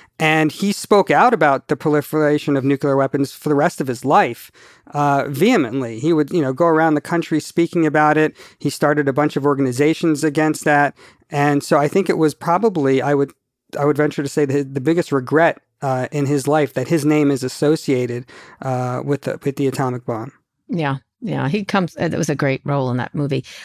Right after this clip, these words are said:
Speaker 2: I'm gonna, we can't let you go. My final questions without letting, getting the story of how you saw Einstein's brain in an Acura M D X. Is that correct?
Speaker 1: Yeah. <laughs> Yeah, so th-, I don't, most people don't know this, and this is the first thing that got me interested in Einstein,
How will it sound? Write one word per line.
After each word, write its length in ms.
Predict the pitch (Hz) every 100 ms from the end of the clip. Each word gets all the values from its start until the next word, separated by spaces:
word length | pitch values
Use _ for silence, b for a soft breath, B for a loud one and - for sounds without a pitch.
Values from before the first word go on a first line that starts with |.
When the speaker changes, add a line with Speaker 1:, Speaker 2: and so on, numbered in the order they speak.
| B
Speaker 2:
I'm 120 | 220
gonna, 240 | 285 220 -
we 80 |
can't 140 | 247 294
let 160 | 240
you 60 | 196
go. 200 | 196 185
My 160 | 180 190
final 200 | 185 160
questions 340 | 175 - 156
without 240 | 170 165
letting, 480 | 170 170 - - 277 185
getting 320 | 190 180 175
the 80 | 160
story 320 | - 175 165
of 80 | 160
how 120 | 165
you 120 | 160
saw 180 | 156 160
Einstein's 520 | 165 160 - 156 151
brain 420 | - 160 165 156 156
in 140 | 160
an 80 | 151
Acura 440 | 165 160 - 160
M 160 | 165 165
D 140 | 185
X. 380 | 202 294 - -
Is 80 | 240
that 160 | 196
correct? 340 | 202 226 254 254 _ _ _ _ _ _ _ -
Speaker 1:
Yeah. 220 | 170 -
<laughs> 40 | - - 440 370 311 B B B B
Yeah, 180 | 208 190
so 320 | - 214 190
th-, 160 | 175 -
I 80 | 202
don't, 180 | 220 180
most 220 | 220 -
people 200 | 240 202
don't 180 | 165 151
know 160 | 165
this, 140 | 202 180
and 80 |
this 120 | 185 190
is 80 |
the 80 | 160
first 220 | 156 165
thing 140 | 175 151
that 100 | 135
got 180 | 143 147
me 140 | 151
interested 320 | 139 135 147
in 100 | 135
Einstein, 480 | 135 135 - 139